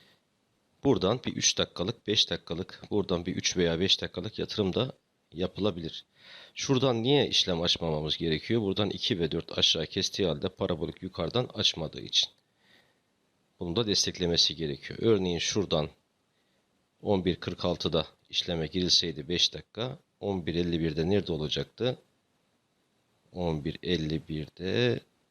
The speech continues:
şurada olacaktı ve kazanacaktı. Şurada işleme girilseydi on bir yirmi dokuzdan beş dakikalık, on bir otuz dörtte nerede olacaktı? Şurada olacaktı, kazanacaktı. Şuradan işleme girilseydi on bir, e,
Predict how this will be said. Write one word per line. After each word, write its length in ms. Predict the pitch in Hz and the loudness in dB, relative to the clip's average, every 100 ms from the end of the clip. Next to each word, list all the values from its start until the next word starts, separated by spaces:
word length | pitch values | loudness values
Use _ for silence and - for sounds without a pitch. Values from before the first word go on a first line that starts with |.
| _ | _
şurada 360 | - - 113 82 | -6 2 2 2
olacaktı 460 | 73 67 - 110 | -2 -4 -4 0
ve 80 | 107 | 0
kazanacaktı. 600 | - 85 80 76 - - | 2 -2 -2 -4 -6 -6
Şurada 480 | - 123 113 120 127 _ _ - - - _ | -2 0 2 0 0 _ _ -20 -20 -20 _
işleme 360 | - - 113 | 0 4 4
girilseydi 480 | 107 107 101 107 87 | 4 2 2 2 0
on 300 | 90 110 110 | 0 0 2
bir 80 | 92 | 0
yirmi 240 | 85 87 | 0 0
dokuzdan 500 | 82 82 85 85 78 | 0 -4 -4 -2 0
beş 260 | 78 98 - | 2 2 2
dakikalık, 520 | 82 - 85 107 - | -4 -8 -10 -8 -2
on 180 | 107 107 | 0 0
bir 80 | 92 | 0
otuz 300 | 82 - - | -2 -6 -6
dörtte 360 | 85 - 78 | -6 -6 -4
nerede 240 | 87 98 - | -2 -2 -2
olacaktı? 480 | 78 73 73 - 123 | -6 -4 -6 -8 -6
Şurada 340 | - 87 87 | -4 -2 0
olacaktı, 540 | 78 73 64 - 113 | -2 -2 -6 -8 -12
kazanacaktı. 880 | - 82 80 80 73 73 _ 101 120 - _ - - - - _ - | -6 -4 -2 0 -2 -6 _ -6 -6 -8 _ -20 -20 -20 -20 _ -10
Şuradan 520 | - 127 107 107 107 | 0 2 4 4 2
işleme 400 | - - 104 101 | 2 0 2 -2
girilseydi 720 | 92 95 - 107 90 82 85 - _ - | -2 2 2 2 0 -2 -8 -12 _ -10
on 280 | 101 92 85 | -6 -4 -2
bir, 360 | 82 - - - _ | -2 -2 -4 -10 _
e, 280 | 78 64 58 | -8 -6 -6